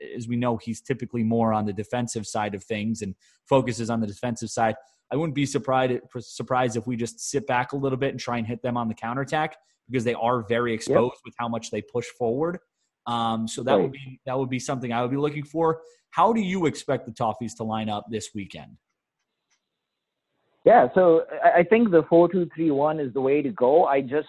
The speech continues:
Speaker 2: don't think we'll emphasize playing out the back as much.
Speaker 1: Yeah.
Speaker 2: Uh, I, I think the key there is going to be who's gonna play attacking midfield for us.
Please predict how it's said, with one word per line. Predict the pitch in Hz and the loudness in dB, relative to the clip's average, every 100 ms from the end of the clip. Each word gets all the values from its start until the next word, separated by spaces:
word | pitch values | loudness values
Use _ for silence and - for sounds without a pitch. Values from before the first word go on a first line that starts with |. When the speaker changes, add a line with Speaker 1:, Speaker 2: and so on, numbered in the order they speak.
| - | -2
Speaker 2:
don't | 143 147 | -4 -4
think | 147 143 - | -6 -6 -4
we'll | 135 131 | -4 -2
emphasize | 139 147 139 135 147 131 120 - | -4 -6 -8 -2 0 2 -2 -2
playing | 147 131 120 | 0 0 0
out | 131 131 120 | 0 0 -2
the | |
back | 90 113 113 107 | 0 2 2 0
as | 104 90 92 | -4 -4 -6
much. | 98 - - - - | -6 -8 -14 -20 -16
Speaker 1:
Yeah. | 139 113 - | -12 -10 2
Speaker 2:
Uh, | 131 | 6
I, | 120 127 123 110 95 110 135 - | 6 6 2 0 -4 -4 -4 -2
I | |
think | 160 170 170 - | -2 -2 -2 -6
the | 131 - | -8 -4
key | 190 165 139 | -2 0 4
there | 147 151 143 | 6 6 6
is | 131 | 2
going | 120 147 143 | 0 -2 0
to | 131 | -2
be | 131 131 131 - - | -2 -2 -4 -6 -8
who's | 160 160 151 120 | -2 0 0 0
gonna | 151 135 | -2 -2
play | 139 139 | 0 2
attacking | 120 - 131 131 120 | 2 2 0 0 -2
midfield | 117 135 127 127 123 | -2 -2 -2 0 0
for | 123 120 | 4 6
us. | 113 | 6